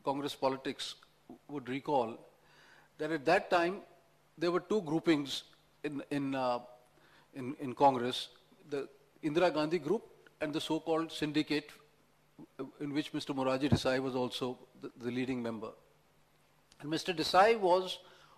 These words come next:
also the finance minister. And I personally recollect a question was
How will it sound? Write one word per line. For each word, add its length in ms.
also 300
the 100
finance 420
minister. 420
And 180
I 180
personally 520
recollect 600
a 80
question 640
was 280